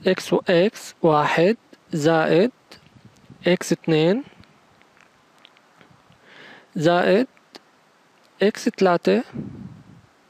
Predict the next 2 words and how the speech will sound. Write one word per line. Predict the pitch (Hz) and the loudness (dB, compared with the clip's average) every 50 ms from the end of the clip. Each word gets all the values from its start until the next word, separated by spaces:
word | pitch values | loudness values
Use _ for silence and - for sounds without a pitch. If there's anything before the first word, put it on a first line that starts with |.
| _ _ _ _ _ _ _ _ _ _ _ _ _ _ _ _ _ _ _ _ _ _ _ _ _ _ _ _ - - - - _ _ - | _ _ _ _ _ _ _ _ _ _ _ _ _ _ _ _ _ _ _ _ _ _ _ _ _ _ _ _ -20 -20 -20 -20 _ _ -8
تساوي | 165 - - 175 175 185 190 202 220 254 277 - - - _ _ _ _ _ _ _ _ _ _ _ _ _ _ _ _ _ _ _ _ _ _ _ _ _ _ _ _ _ _ _ _ _ _ _ _ _ _ _ _ _ _ _ _ _ _ _ _ - | -6 -2 0 2 4 4 4 4 2 0 -2 -6 -12 -20 _ _ _ _ _ _ _ _ _ _ _ _ _ _ _ _ _ _ _ _ _ _ _ _ _ _ _ _ _ _ _ _ _ _ _ _ _ _ _ _ _ _ _ _ _ _ _ _ -20
صفر | - - - 180 - - 151 | -12 -2 -2 -2 0 -2 -6